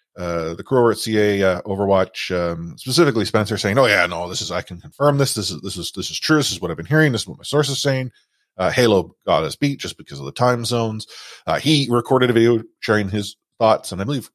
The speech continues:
uh, you know, Chris had some as well. And then, uh, and then things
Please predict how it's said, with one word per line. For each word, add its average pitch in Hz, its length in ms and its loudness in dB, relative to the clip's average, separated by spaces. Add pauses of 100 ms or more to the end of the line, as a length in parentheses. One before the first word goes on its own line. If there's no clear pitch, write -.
uh, 87 260 0
you 87 80 -12
know, 87 80 -10
Chris - 220 -8
had 101 140 -4
some 85 140 -10
as 80 120 -8
well. 123 280 4 (880)
And 147 160 4
then, 262 300 4
uh, 214 360 0 (260)
and 185 100 0
then 320 160 2
things 349 540 -2